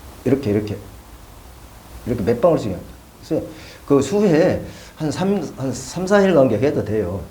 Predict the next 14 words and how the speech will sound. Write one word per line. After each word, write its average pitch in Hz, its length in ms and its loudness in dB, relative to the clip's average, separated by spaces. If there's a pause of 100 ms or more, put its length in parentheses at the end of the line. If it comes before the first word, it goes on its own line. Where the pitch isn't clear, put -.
한, 120 260 -4
제가 117 200 0
일주일 123 340 2
간격 110 220 2
허락했는데 110 520 0
너무 104 480 -2
남용할까 101 520 -2
봐 80 120 -10 (380)
이렇게 120 320 2
합니다. 131 360 0
합니다. 123 380 -2 (680)
이렇게. - 240 -10 (1800)
네. 85 80 -10 (2000)
자, - 120 -6